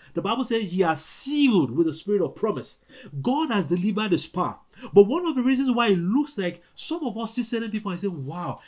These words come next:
I wish I want to be." Listen, you don't need to wish for the Holy Ghost. As a son of God, he came. The same way as well with faith.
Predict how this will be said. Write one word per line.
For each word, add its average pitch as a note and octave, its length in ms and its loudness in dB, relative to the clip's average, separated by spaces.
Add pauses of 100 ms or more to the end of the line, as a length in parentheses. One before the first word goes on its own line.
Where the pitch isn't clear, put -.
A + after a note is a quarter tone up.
(120)
I D#3 80 -12
wish F3+ 260 -4
I D#3 60 -2
want E3 200 -6
to D3 60 -8
be." C#3 140 -4
Listen, A#3+ 360 4 (180)
you A#3 120 6
don't E4+ 220 6
need D#4 140 0
to A3 80 2
wish G3 360 4
for F#3+ 160 -2
the E3+ 100 0
Holy G3 280 4
Ghost. C#3+ 320 2 (120)
As F#3+ 180 0
a G3+ 60 4
son F4 320 2
of G#3 160 2
God, G#3 280 0 (100)
he G#3 120 2
came. B3+ 680 4 (480)
The A3 80 2
same E4 340 0
way C#4 140 2
as F#3+ 160 0
well G#3+ 180 2
with F3+ 140 -2
faith. - 520 0